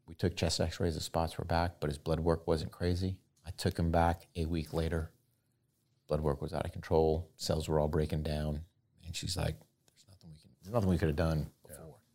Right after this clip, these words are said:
Speaker 2: Yeah.
Speaker 1: And, you know, that's just the gut punch where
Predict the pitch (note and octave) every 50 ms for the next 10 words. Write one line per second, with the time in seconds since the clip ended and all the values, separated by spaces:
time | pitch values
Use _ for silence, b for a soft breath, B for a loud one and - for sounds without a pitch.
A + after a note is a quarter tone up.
0 | _ _ _ _ _ _ _ _ - - - - - _ _ _ _ _ - D#2+
1 | D#2+ D#2+ D#2+ D#2 D#2 D2+ - - _ - F#2+ D#2+ E2 F2+ - - F2+ - - E2+
2 | D#2 F2 E2 - - - E2+ E2 - - - E2 D#2+ D#2 D2+ D2+ D#2